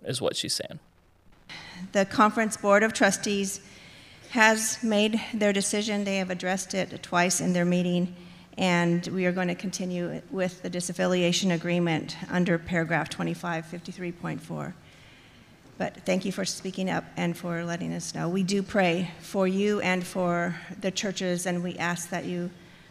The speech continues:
Speaker 2: um, and we pray that you will find your way as you make the decisions you have to make.
Speaker 1: So we're not gonna reconsider. We've already considered twice. We like our decision.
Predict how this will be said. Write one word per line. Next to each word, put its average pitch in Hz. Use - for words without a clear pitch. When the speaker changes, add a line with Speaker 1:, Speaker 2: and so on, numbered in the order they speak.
Speaker 2:
um, 175
and 220
we 220
pray 202
that 180
you 185
will 180
find 196
your 196
way 170
as 175
you 175
make 175
the 175
decisions 165
you 160
have 160
to 160
make. -
Speaker 1:
So 127
we're 143
not 165
gonna 165
reconsider. 147
We've 139
already 151
considered 143
twice. 135
We 226
like 220
our 117
decision. -